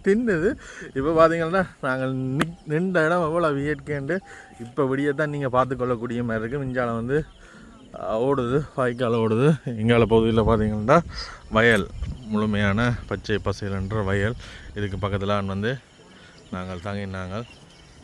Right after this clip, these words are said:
இன்றைக்கு இந்த இடத்துல வச்சு ராசாத்தியையும் கழுவணும். ஏன்னா வந்து வவுனியாவுல சரியான, ஆ, மணல் வீதிகள்ல எக்கச்சக்கம் ஓடிட்டோம். அதனால சுத்தி வர செம்பாடு அடிச்சிட்டு, ஆ, இப்ப இன்றைக்கு இந்த வாய்க்காலுக்கு பக்கத்திலேயே விட்டு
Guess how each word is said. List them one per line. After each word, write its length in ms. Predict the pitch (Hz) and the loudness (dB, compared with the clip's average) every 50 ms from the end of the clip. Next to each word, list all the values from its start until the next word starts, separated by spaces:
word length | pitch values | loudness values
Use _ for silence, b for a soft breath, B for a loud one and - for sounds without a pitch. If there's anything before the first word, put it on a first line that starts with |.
| - - - | -4 2 4
இன்றைக்கு 380 | 165 156 156 165 180 165 147 | 4 6 6 6 8 8 8
இந்த 240 | 131 123 127 127 127 | 8 6 8 8 8
இடத்துல 280 | 123 123 120 127 127 120 | 8 6 6 6 6 6
வச்சு 420 | 120 113 110 139 143 135 113 107 104 | 6 4 4 4 4 6 6 8 8
ராசாத்தியையும் 640 | 110 120 113 131 123 110 110 113 110 113 120 127 117 | 8 6 6 6 4 2 2 2 2 2 2 2 4
கழுவணும். 420 | - 113 120 120 120 110 110 113 127 | 4 4 6 6 6 6 6 6 6
ஏன்னா 280 | 120 117 120 117 110 | 6 6 8 8 8
வந்து 260 | 110 110 113 127 131 | 8 8 8 6 8
வவுனியாவுல 600 | 113 110 113 123 139 143 143 135 123 113 117 131 | 8 10 10 10 10 8 8 8 8 8 8 8
சரியான, 560 | 143 135 - 117 113 120 120 117 117 123 127 127 B B B B B B - | 8 8 8 6 8 8 8 8 8 8 6 6 B B B B B B -4
ஆ, 560 | 92 90 92 98 92 92 92 95 98 95 90 | 2 6 8 8 10 10 10 8 8 8 6
மணல் 360 | 98 107 117 120 135 147 143 139 | 6 6 6 8 8 8 8 8
வீதிகள்ல 540 | 127 123 123 123 123 123 123 123 120 120 117 110 | 8 8 8 8 8 8 8 8 8 6 6 6
எக்கச்சக்கம் 440 | 104 120 110 123 110 113 113 110 | 6 4 2 4 2 2 4 4
ஓடிட்டோம். 400 | 107 113 113 107 101 107 123 131 | 6 6 6 4 4 4 4 4
அதனால 400 | 127 120 117 113 110 110 127 135 127 B B B B B B | 4 4 4 4 4 6 4 4 2 B B B B B B
சுத்தி 400 | - - 131 123 120 - 139 127 | -6 -4 -4 -4 0 2 4 8
வர 280 | 123 123 123 127 147 127 B B B - - | 8 10 10 10 8 6 B B B -2 0
செம்பாடு 420 | 120 117 123 123 117 117 110 113 | 0 2 4 6 6 8 8 6
அடிச்சிட்டு, 400 | 107 101 95 95 92 92 127 156 B B B B B B B B - - - 95 | 4 2 0 -4 0 2 2 2 B B B B B B B B -14 -8 -2 0
ஆ, 480 | 92 98 95 98 101 98 90 92 95 95 85 B B B B B B B B B B B B B B - - | 2 4 4 4 4 4 2 2 0 -2 -4 B B B B B B B B B B B B B B -16 -6
இப்ப 160 | - 95 98 | -2 0 2
இன்றைக்கு 480 | 98 110 113 113 110 101 104 117 127 113 | 2 4 6 6 6 6 6 4 4 4
இந்த 160 | 120 117 107 | 4 4 6
வாய்க்காலுக்கு 500 | 101 101 101 110 107 110 107 107 107 104 | 6 8 6 6 6 6 6 6 4 4
பக்கத்திலேயே 460 | 101 104 104 104 107 101 104 110 110 | 2 2 2 2 2 4 6 6 6
விட்டு 300 | 107 101 101 98 123 123 | 6 4 4 4 2 2